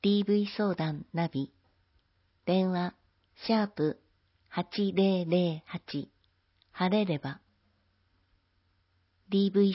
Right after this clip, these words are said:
相談プラス。電話、零一二零二七九八八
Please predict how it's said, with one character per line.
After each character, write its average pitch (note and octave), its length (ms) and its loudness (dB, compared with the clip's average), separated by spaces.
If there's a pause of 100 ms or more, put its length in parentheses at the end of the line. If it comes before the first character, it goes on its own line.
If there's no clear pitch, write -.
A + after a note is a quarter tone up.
(120)
相 G3 160 0
談 D#3+ 380 -4
プ F#3 100 -4
ラ D#3+ 140 -4
ス。 - 280 -6 (600)
電 F#3 240 0
話、 F3+ 220 -2 (600)
零 G#3 340 2
一 G3+ 300 -2
二 F3 320 0
零 D#3+ 360 -2 (440)
二 G3+ 260 4
七 F#3+ 360 0
九 D#3 460 -4 (440)
八 G#3 320 -4
八 G#3 180 -2